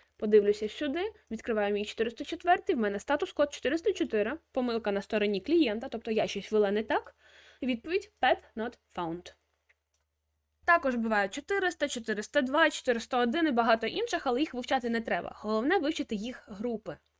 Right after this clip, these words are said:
Чотирьохсоті — це помилка на стороні клієнта. Це означає, що я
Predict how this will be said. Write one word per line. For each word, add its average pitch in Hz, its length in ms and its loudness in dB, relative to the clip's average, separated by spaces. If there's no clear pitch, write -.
Чотирьохсоті — 226 680 -4
це 247 120 -6
помилка 254 420 -4
на 202 120 -4
стороні 208 340 -6
клієнта. 185 460 -6
Це 208 120 -8
означає, 196 340 -6
що 247 140 -8
я 320 260 -2